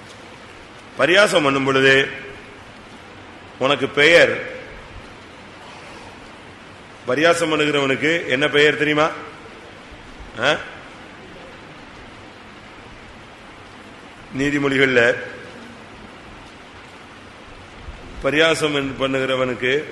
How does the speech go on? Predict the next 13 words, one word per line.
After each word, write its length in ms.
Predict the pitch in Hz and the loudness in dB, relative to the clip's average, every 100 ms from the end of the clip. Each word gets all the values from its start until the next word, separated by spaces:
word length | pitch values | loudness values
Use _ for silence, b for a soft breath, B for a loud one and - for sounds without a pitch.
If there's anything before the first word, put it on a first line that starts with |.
| 151 | -12
வித்தியாசமான 680 | - 165 156 147 143 143 | -4 -2 0 -2 -4 -4
பெயர். 280 | 131 127 110 - - - - - - - - - - - - - - - - - - - - - - - - - - 113 | -2 -2 -2 -4 -18 -20 -20 -20 -20 -20 -20 -20 -20 -20 -20 -20 -20 -20 -20 -20 -20 -20 -20 -20 -20 -20 -20 -20 -10 -2
அகங்காரமும் 720 | 120 160 170 175 170 170 165 | 0 2 4 6 6 2 0
இடும்பு 380 | 151 165 165 151 | 0 0 0 2
உள்ளவனுக்கு 380 | 143 139 143 165 | 2 0 -2 -2
பரியாசக்காரன் 720 | 139 156 165 165 147 143 139 | 2 2 2 2 2 2 2
என்று 460 | 135 139 185 - - - - - - - - | 0 2 2 0 -8 -16 -18 -18 -18 -12 -2
பெயர். 420 | 123 127 123 - - - - | 2 4 2 -4 -14 -18 -8
நீதிமொழிகள் 580 | 123 143 143 135 135 156 | -2 0 0 0 -2 0
இருபத்தி 380 | 147 143 143 143 | 0 0 -2 -2
ஒன்று, 500 | 135 139 139 160 165 139 | -2 -2 -2 -2 -2 -4
இருபத்தி 540 | 139 143 117 139 143 120 | -2 -2 -2 -4 -4 -2
நான்கு. 580 | 120 123 117 123 120 | 0 0 -2 -2 -2